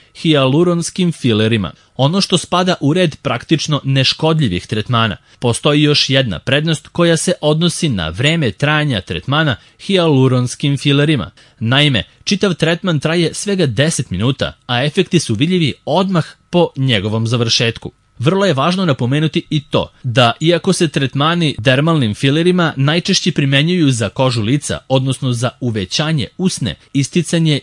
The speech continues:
ivice usana, kao i za promenu oblika usana, te za popunjavanje nazolabijalnih i marionetskih bora,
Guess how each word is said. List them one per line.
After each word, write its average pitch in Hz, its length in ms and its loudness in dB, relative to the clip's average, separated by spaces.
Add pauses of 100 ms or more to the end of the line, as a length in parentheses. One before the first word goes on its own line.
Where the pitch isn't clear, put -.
ivice 151 380 2
usana, 135 460 0
kao 131 320 2
i 139 60 6
za 123 160 2
promenu 131 480 2
oblika 147 420 0
usana, 110 420 -2 (180)
te 156 140 2
za 139 160 2
popunjavanje 127 800 0 (220)
nazolabijalnih 135 1500 0
i 131 220 0 (200)
marionetskih 123 880 0
bora, 120 300 2